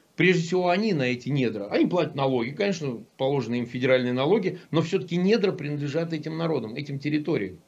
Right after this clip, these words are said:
Вот то, чего Россия никогда не было. Никогда в России ничего этого не было. А это должно быть. И тогда вообще появляется мотив для сохранения этого единства,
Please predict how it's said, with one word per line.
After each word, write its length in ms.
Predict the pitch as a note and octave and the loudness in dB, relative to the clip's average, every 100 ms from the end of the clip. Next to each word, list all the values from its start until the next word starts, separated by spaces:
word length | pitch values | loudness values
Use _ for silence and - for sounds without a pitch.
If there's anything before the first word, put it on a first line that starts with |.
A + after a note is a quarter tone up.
| _ - - - | _ -20 -10 2
Вот 260 | E3+ E3+ | 2 4
то, 160 | B3+ C#4 | 2 2
чего 400 | - F3 F#3+ E3 | 2 6 6 6
Россия 480 | D3 E3 - A3 D#3+ | 0 -2 -4 -4 0
никогда 720 | D#3+ G3 F#3+ G3 D#3+ D#3 E3 | 2 2 2 0 0 -2 0
не 180 | C3+ | -2
было. 180 | A2 G2 - _ - | -6 -12 -20 _ -2
Никогда 600 | E3 - G3 D#3 E3 C#3+ | -2 0 -2 0 0 0
в 80 | |
России 420 | A#2+ A#2 - C#4+ E3+ | -2 -6 -12 -12 -12
ничего 480 | B2 A2+ B2+ F3+ | -12 -12 -4 -2
этого 260 | F3+ - C#3 | -2 -4 -10
не 140 | B2+ | -10
было. 240 | G2+ - - _ _ - | -14 -18 -20 _ _ -2
А 120 | C3+ | 2
это 160 | E3+ F3 | 2 0
должно 300 | F3+ E3 G3+ | -4 -2 -2
быть. 220 | F#3 - - - | -2 -6 -10 -12
И 80 | F3 | -4
тогда 500 | E3+ A3+ F#3 A#3 C#4 | 2 2 2 2 2
вообще 340 | A#3+ D#3 G#3 G#3+ | 0 -2 -4 -4
появляется 520 | G3+ F#3 G#3 F#3 F#3 | -2 -2 0 -2 -4
мотив 340 | A3 A3 G3+ | -8 -6 -8
для 140 | B2+ B2 | -8 -8
сохранения 580 | C3+ C3+ D#3+ D#3+ B2 | -8 -4 -2 -2 -2
этого 200 | A#2 A#2 | -4 -4
единства, 540 | B2+ D3 B2 G2+ - | -4 -4 -8 -12 -14